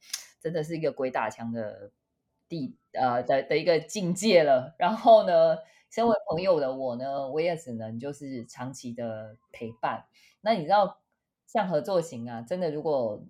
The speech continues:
遇到这种很，很差的关系啊，其实长的真的可以走到十年，换了一个大线都还没有办法走出来。那我们也，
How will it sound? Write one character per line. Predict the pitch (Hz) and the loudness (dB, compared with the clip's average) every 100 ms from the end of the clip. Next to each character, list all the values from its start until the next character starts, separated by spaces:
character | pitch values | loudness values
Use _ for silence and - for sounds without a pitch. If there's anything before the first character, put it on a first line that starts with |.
| _ | _
遇 | 196 | -2
到 | 180 | 0
这 | 175 175 | 0 0
种 | 135 110 - _ _ _ _ | -4 -8 -14 _ _ _ _
很， | _ - 135 117 | _ -10 -8 -8
很 | 131 123 | -10 -10
差 | - 165 | -6 -2
的 | 160 147 | -2 0
关 | 147 135 | -2 -2
系 | 139 135 135 | -6 -12 -8
啊， | 113 104 120 _ _ | -6 -8 -14 _ _
其 | - 180 180 | -14 -10 -8
实 | 202 220 226 - _ _ _ _ _ - _ _ _ | -6 -6 -8 -12 _ _ _ _ _ -20 _ _ _
长 | - 170 160 165 185 | -10 -2 0 0 4
的 | 180 | 4
真 | 175 | 4
的 | 202 160 | -2 0
可 | 185 | 0
以 | 165 | -2
走 | 156 127 | -2 -4
到 | 147 151 | 0 -2
十 | 147 - 131 143 | -2 -8 -10 -8
年， | 131 110 | -8 -8
换 | 117 190 | 2 2
了 | 147 135 | 2 0
一 | |
个 | 151 | -2
大 | 147 165 139 | 0 2 0
线 | 139 147 127 | 0 -4 0
都 | 139 135 | 0 2
还 | 143 135 | 0 -2
没 | 147 | -2
有 | 226 240 214 - | -2 -2 -4 2
办 | 247 247 | 4 4
法 | - 139 139 | 2 2 2
走 | 147 147 | 2 0
出 | 160 220 165 165 | 0 -2 -2 2
来。 | 156 123 147 - - - - | 2 2 -2 -8 -20 -20 -2
那 | 175 | 0
我 | |
们 | 139 123 | 0 -2
也， | 123 | -4